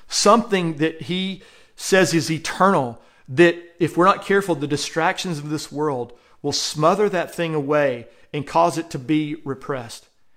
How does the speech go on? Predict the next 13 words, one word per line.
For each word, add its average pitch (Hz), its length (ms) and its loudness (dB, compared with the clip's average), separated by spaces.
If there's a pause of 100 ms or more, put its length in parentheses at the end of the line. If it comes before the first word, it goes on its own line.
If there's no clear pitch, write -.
(320)
And 147 80 -2
so 180 300 4
disruption 170 880 0
comes. 131 520 -6 (400)
Why 165 440 -2 (960)
does 131 220 -10
Jesus 135 640 -8 (340)
disrupt, 151 580 -4
espec-, - 520 -12
especially 143 440 -6
in 135 80 -10
this 131 140 -12
story? 131 400 -16